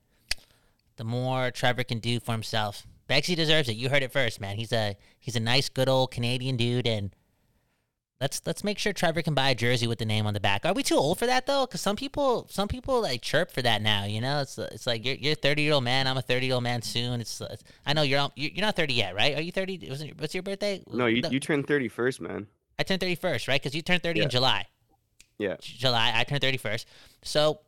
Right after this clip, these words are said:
Speaker 1: people are kinda weird on that too. Like, like, what, you're buying a, like, you're buying a jersey with a number on the back and you're thirty years old and the dude's, like, twenty-one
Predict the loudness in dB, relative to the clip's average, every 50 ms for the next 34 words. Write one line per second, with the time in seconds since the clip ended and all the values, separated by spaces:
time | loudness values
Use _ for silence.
0 | _ _ _ _ _ _ _ _ _ -14 -10 -6 -2 0 2 2 2 0 0 0
1 | 0 2 4 4 4 4 2 2 0 0 2 2 2 2 2 0 -2 -2 0 2
2 | 2 2 2 2 2 0 -2 -2 -4 -6 -4 -4 -4 -6 -8 -12 -14 -16 -16 -16
3 | -18 -18 -14 -10 -8 -6 -6 -6 -8 -8 -4 -2 0 0 0 0 -2 -2 -4 -6
4 | -6 -8 -8 -10 -12 -16 -16 -16 -16 -16 -14 -12 -8 -4 -2 0 0 0 -2 -2
5 | -4 -4 -4 -4 -2 -4 -4 -4 -4 -6 -4 -4 -4 -2 0 0 0 0 0 0
6 | 2 2 2 2 0 -2 -6 -10 -8 -6 -6 -8 -8 -6 -4 -4 -4 -4 -4 -4
7 | -4 -2 -2 0 0 0 -2 -4 -6 -8 -10 -14 _ _ _ _ _ _ _ _
8 | _ _ _ _ _ _ _ _ _ _ _ _ _ _ _ _ _ _ -12 -8
9 | -4 -2 -2 0 0 -2 -4 -8 -12 -8 -8 -8 -8 -10 _ _ _ _ _ _
10 | -4 -4 -2 -2 -2 -2 -2 -2 -2 -2 -2 -4 -6 -8